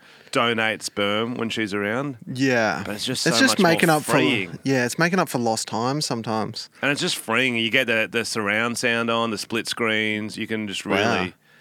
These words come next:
Speaker 2: It's
Speaker 1: just
Speaker 2: kinda
Speaker 1: 'cause
Speaker 2: like,
Speaker 1: you can. Not,
Speaker 2: yeah.
Speaker 1: I don't even need that many screens,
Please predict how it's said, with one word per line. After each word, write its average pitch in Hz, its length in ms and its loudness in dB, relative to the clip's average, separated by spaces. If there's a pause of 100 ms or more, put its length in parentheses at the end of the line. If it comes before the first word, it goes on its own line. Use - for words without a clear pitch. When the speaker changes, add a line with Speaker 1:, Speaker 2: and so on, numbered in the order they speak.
(180)
Speaker 2:
It's - 100 0
Speaker 1:
just - 40 0
Speaker 2:
kinda 196 240 6
Speaker 1:
'cause 185 100 8
Speaker 2:
like, 160 40 4
Speaker 1:
you 170 80 2
can. 131 380 2
Not, 135 260 4
Speaker 2:
yeah. 143 140 4
Speaker 1:
I - 20 6
don't 190 140 4
even 151 260 4
need 147 300 4
that 143 140 2
many 147 220 2
screens, 165 560 0